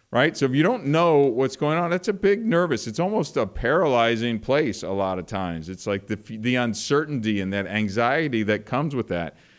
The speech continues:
You know, I challenge you to kinda look at it as, as an opportunity as well, too.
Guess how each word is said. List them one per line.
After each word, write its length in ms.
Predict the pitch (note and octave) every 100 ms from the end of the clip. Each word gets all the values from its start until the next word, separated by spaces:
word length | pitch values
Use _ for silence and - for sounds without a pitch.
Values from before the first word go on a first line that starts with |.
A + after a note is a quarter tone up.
| _
You 60 | A#3
know, 100 | F3+
I 100 | E3+
challenge 440 | - F3+ B3 E3+
you 80 | E3+
to 80 | D#3
kinda 300 | E3 D#3 C#3+
look 280 | C3+ D3+
at 120 | F3 C#3
it 280 | C3+ - -
as, 260 | B2+ A#2 A2+
as 140 | A#2+
an 100 | C3
opportunity 880 | C3+ C#3 D3+ - D3+ G3 G2 E2 -
as 180 | G2 G2
well, 260 | G#2 G#2+ G2
too. 380 | - D3 G2